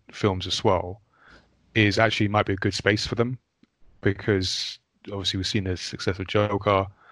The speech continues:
Um, I thought Birds of Prey was a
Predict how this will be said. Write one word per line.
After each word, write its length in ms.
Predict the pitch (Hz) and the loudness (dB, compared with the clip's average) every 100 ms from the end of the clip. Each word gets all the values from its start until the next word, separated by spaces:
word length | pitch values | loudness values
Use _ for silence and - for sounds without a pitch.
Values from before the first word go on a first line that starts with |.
| - _ - | -20 _ -2
Um, 720 | 95 92 90 87 87 85 87 _ _ - | 2 4 2 -4 -10 -12 -14 _ _ -4
I 100 | 92 | 0
thought 260 | 92 87 _ _ _ - - - | 0 -2 _ _ _ -20 -10 2
Birds 220 | 101 95 | 2 2
of 60 | |
Prey 160 | - 95 | -2 0
was 140 | 92 | 0
a 240 | 95 90 | 2 2